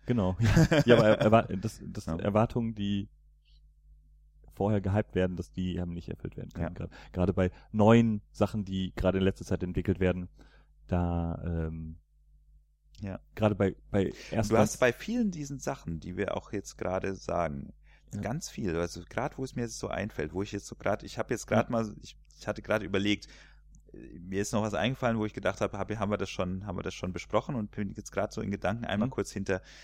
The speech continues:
Speaker 2: zurück und dieses Erwartungsding, Erwartungshaltung,
Speaker 1: Ja.
Speaker 2: ja, Realität und Anspruch, erwa-, also das,
Speaker 1: Ja.
Speaker 2: worüber wir vorhin schon ein bisschen
Speaker 1: Ja.
Speaker 2: angefangen haben. En-, Entitlement, also sozusagen mein eigenes,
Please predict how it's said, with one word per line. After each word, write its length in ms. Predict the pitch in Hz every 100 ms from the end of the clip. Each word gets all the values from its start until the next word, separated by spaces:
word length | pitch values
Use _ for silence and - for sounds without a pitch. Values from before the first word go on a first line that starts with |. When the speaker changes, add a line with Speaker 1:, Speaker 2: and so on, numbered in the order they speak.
| -
Speaker 2:
zurück 380 | - 95 123 - - - -
und 360 | 101 98 104 - - _ -
dieses 260 | 104 101 -
Erwartungsding, 1080 | - 95 95 - 127 117 - - 82 78 82 - - - - -
Erwartungshaltung, 1120 | 90 98 - 127 - 85 82 - 78 73 76
Speaker 1:
Ja. 140 | 131 78
Speaker 2:
ja, 180 | 90 - 65
Realität 560 | 92 104 104 - 123 139
und 100 | 131
Anspruch, 560 | 90 101 127 - 78 -
erwa-, 280 | - 82 85
also 260 | - 92
das, 240 | 92 120 123
Speaker 1:
Ja. 60 |
Speaker 2:
worüber 260 | 123 113 104
wir 80 | 107
vorhin 360 | - 104 117 120
schon 200 | 117 110
ein 60 |
bisschen 280 | 120 - 135
Speaker 1:
Ja. 60 | 143
Speaker 2:
angefangen 380 | 123 110 90 80
haben. 140 | 80 - - -
En-, 360 | 85 87 90
Entitlement, 960 | - 92 - 135 160 143 135 135 - -
also 200 | 92 87
sozusagen 440 | 85 82 85 85
mein 200 | 85 85
eigenes, 680 | 78 120 165 151 131 - -